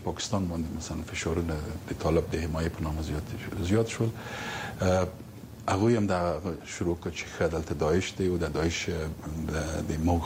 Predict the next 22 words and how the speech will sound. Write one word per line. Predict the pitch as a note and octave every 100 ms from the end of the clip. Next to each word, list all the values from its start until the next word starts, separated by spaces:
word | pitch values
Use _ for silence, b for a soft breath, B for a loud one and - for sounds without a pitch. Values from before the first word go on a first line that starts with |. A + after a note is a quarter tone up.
| -
اه، | - E2 D#2+ F#2
موږ | F#2
خو | -
د | E2 D2 D2+
داعش، | D#2 E2 - -
اه، | - F2+ E2 - - - - B B B B B B B - - - - - -
به | E2+
حساب | - E2+
مدیریت | F2 E2 F2 F2 -
نه | A#2
کوو، | - G#2+ G2
مدیریت | F2 E2 E2+ E2+
د | D#2+
داعش | E2 E2 -
د | G#2
بلې | A#2
خوا | - G#2
ته | G#2
کیږي، | - G2+ G2
اه، | - - - - - - F2 D#2+ D#2 - - - E2
او | E2 D#2+
دا | F#2